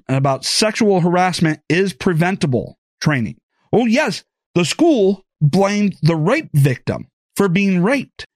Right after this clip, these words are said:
and suspended her for, quote, "filing a false report."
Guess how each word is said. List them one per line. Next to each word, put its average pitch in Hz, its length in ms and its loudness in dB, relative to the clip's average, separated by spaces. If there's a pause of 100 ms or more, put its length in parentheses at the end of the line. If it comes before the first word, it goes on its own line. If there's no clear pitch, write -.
(100)
and 202 160 0
suspended 277 480 2
her 147 200 0
for, 156 240 0
quote, 185 360 -2 (320)
"filing 180 480 0
a 143 60 0
false 190 420 0
report." 156 580 0